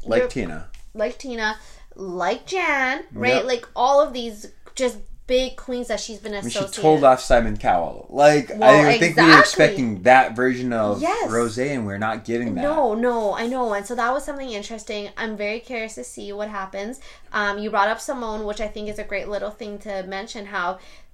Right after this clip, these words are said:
Speaker 2: this week we saw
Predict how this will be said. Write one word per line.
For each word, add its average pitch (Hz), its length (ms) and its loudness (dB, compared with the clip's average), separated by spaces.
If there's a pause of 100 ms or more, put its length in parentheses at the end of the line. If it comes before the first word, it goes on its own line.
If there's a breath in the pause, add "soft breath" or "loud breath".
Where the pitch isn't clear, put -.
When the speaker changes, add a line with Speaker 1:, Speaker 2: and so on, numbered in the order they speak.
Speaker 2:
this 226 360 0
week 190 580 -10 (640)
we 233 160 -6
saw 240 460 0